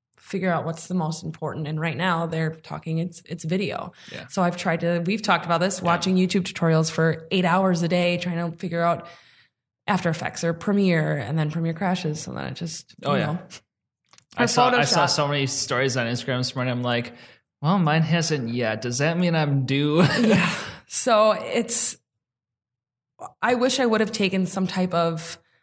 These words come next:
Speaker 1: graphic design, something class in college, but again, I didn't know what I wanted to be.
Speaker 2: Right.
Speaker 1: So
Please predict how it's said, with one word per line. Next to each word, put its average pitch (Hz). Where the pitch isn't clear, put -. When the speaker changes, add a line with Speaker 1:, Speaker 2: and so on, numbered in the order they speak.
Speaker 1:
graphic 190
design, 170
something 180
class 175
in 175
college, 165
but 170
again, 170
I 160
didn't 156
know 165
what 160
I 151
wanted 147
to 156
be. 160
Speaker 2:
Right. 151
Speaker 1:
So 151